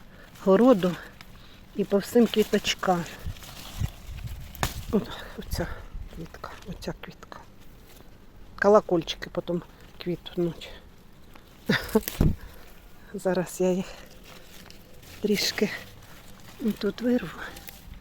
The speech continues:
Ось це треба вирвати теж. Це не роза,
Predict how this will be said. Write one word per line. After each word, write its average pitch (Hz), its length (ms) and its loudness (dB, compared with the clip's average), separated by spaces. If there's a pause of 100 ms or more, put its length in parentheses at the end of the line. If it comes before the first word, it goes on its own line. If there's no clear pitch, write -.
(380)
Ось 202 260 -2
це - 240 0 (1400)
треба 185 320 4
вирвати 175 560 0 (100)
теж. 233 400 4 (680)
Це 285 140 12
не 208 160 12
роза, 214 500 6